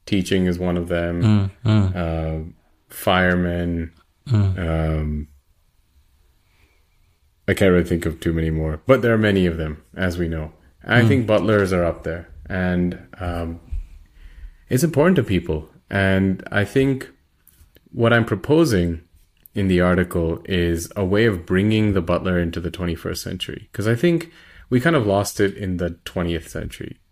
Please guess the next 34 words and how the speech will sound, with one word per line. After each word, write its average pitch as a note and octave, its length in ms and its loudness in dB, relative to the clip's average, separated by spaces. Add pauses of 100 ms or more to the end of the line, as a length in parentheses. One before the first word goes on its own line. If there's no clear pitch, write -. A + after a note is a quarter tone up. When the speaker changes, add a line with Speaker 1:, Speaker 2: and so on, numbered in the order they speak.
(120)
Speaker 1:
The G2+ 100 0
whole C3+ 220 4
Speaker 2:
Mm. - 140 -4
Speaker 1:
century G#2 360 2
was F#2 180 0
kind F2 240 -2
of E2 340 -6 (520)
bad F#2 340 2
for F#2 120 -4
butlers E2+ 600 -6 (160)
as F#2+ 160 0
a F#2 60 2
s-, - 260 -4
as F2+ 180 0
a F2 60 2
species, - 600 -8 (140)
right? C#3 240 0 (720)
The B2 80 0
nineteenth C3+ 460 4
cent-, - 400 -2
century G#2 420 0
was F2+ 160 -2
peak A2+ 480 0
butler, F2 520 -2 (580)
I F#2 80 0
think, F2 260 -2
in E2+ 100 0
England D#2+ 460 -4 (380)
and G#2+ 340 2
Speaker 2:
Mm. E2+ 40 -2
Speaker 1:
abroad. E2+ 380 0 (180)
Um, E2 500 -6
they F2 320 2
gained F2 520 2